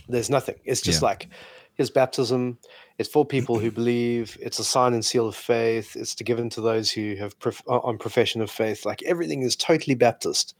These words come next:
Speaker 2: Mm-hmm.
Speaker 1: And then it says, "And it's right that we apply this to the children too."
Speaker 2: Right,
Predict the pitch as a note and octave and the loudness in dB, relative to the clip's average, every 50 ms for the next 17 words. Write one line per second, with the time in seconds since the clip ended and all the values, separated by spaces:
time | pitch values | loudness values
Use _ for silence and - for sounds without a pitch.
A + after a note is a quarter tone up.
0 | _ - - - - _ - F#2+ F#2+ F2+ E2 - B2 B2 B2+ A#2+ - - B2 A#2 | _ -20 -20 -20 -20 _ -6 -4 -4 0 4 4 6 8 6 6 6 6 4 4
1 | G#2+ - - _ - C3+ C#3 C3+ B2 A#2 - - C3 A#2+ A#2 A2+ - - - - | 2 0 -4 _ 0 2 2 2 2 0 0 2 4 4 4 4 2 -4 -6 -2
2 | A#2 A2+ G#2+ - - A#2 A2 G#2 G#2 G2+ - - A2 G#2 G2+ - A2 G#2+ G#2 G#2 | -2 -4 -2 0 2 2 2 2 0 -2 -4 -4 -4 -6 -4 -2 -2 -2 -4 -4
3 | G2+ F#2 - - G#2+ - - _ _ _ _ _ _ _ - - - F2+ E2+ D#2+ | -10 -10 -8 -8 -10 -10 -12 _ _ _ _ _ _ _ -16 -10 -6 -4 -2 -4
4 | D2+ | -4